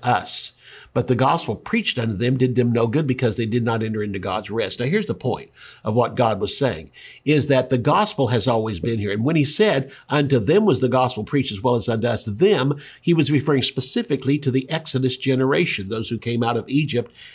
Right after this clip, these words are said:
and headed toward the promised land. And he simply said again, notice this, "Unto them was the gospel preached." Well, they accepted it in Egypt and they came through the Red Sea, all who went across were believers, but they never became disciples in that first generation. They died as weak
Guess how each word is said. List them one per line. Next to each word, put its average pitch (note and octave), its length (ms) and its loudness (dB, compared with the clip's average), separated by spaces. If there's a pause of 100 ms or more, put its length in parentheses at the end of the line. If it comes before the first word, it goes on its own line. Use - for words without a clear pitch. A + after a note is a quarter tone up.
and B2 160 0
headed B2 280 0
toward A#2 220 0
the A#2 60 0
promised B2+ 500 -2
land. F#2+ 260 -4
And A2+ 120 -2
he B2+ 60 2
simply C#3 360 -2
said C#3 220 -2
again, D#3 160 -4
notice A3 240 0
this, D3+ 240 0 (380)
"Unto E3 260 4
them G3 180 4
was D3+ 140 2
the - 80 2
gospel D3+ 400 0
preached." F#3 420 -4
Well, D3+ 120 2
they D3+ 160 2
accepted B2+ 540 -2
it - 140 -8
in C#3+ 180 -4
Egypt D3 560 0
and A#2+ 140 0
they A#2 100 -2
came C3 280 -2
through C3 220 0
the B2 100 0
Red A2+ 280 -2
Sea, E3+ 400 0 (280)
all C3 320 4
who F3 120 4
went G3 160 4
across A#2+ 440 0
were C#3 120 4
believers, C#3+ 800 0 (320)
but C3 180 2
they C3 140 6
never C3+ 280 2
became D#3+ 360 2
disciples C3+ 580 0
in C3 80 2
that A2+ 180 -2
first A#2 280 -2
generation. A2 720 -2
They B2+ 180 2
died A#2+ 520 0
as G#2+ 280 -6
weak C#3+ 460 0